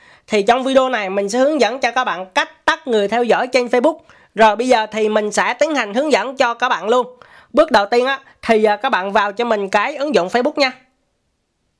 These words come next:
Rồi sau đó các bạn bấm vào cái phần ba gạch, là cái phần menu này, các bạn bấm vào.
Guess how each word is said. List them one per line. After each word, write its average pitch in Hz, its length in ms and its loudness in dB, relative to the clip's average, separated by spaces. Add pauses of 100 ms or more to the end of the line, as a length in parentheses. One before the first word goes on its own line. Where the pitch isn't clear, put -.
(640)
Rồi 220 260 4
sau 262 160 -2
đó 285 80 0
các 302 160 -2
bạn 202 220 -4
bấm 262 160 -2
vào 262 80 -4
cái 262 100 -2
phần 214 200 -2
ba 226 140 0
gạch, 220 200 -4 (680)
là 190 140 0
cái 247 100 0
phần 226 180 0
menu 247 320 0
này, 214 140 -6
các 240 120 -4
bạn 196 200 -4
bấm 247 140 -4
vào. 214 200 -2